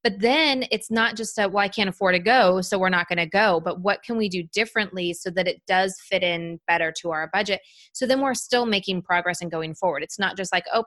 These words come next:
I can't afford to take him," or, "We can't afford to go on this big vacation like I wanted to, so now we're not gonna do anything." So which do you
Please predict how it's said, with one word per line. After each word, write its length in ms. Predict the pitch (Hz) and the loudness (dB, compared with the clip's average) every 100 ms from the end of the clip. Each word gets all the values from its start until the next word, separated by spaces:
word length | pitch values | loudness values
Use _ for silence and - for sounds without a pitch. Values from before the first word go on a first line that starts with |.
| - | -4
I 60 | |
can't 260 | 190 208 208 | -4 -2 -2
afford 280 | 185 214 202 | -2 -2 -4
to 60 | |
take 240 | 196 196 185 | -2 -4 -2
him," 260 | 196 190 185 | -2 -2 -2
or, 220 | 160 160 | -4 -6
"We 80 | 175 | -8
can't 200 | - 196 | -6 -6
afford 220 | 185 196 | -2 -4
to 40 | |
go 100 | 185 | -2
on 100 | 180 | -4
this 120 | 175 - | -4 -6
big 160 | 175 | -6
vacation 420 | 170 175 185 - 175 | -6 -8 -8 -8 -8
like 140 | 165 | -4
I 80 | 180 | -4
wanted 360 | 202 311 254 - | -2 0 0 0
to, 220 | 196 185 | -2 -2
so 400 | - 180 170 175 | 0 0 0 0
now 180 | 180 180 | 0 0
we're 80 | 170 | 0
not 160 | 165 165 | -2 -4
gonna 120 | 165 | -12
do 220 | 156 165 | -10 -2
anything." 540 | 202 220 190 170 165 - _ _ _ _ _ - | 0 -2 -2 -4 -4 -10 _ _ _ _ _ -4
So 220 | 254 240 | 4 4
which 420 | 233 214 294 - | 4 0 -2 -2
do 100 | 440 | 0
you 320 | 415 370 277 | 0 0 -6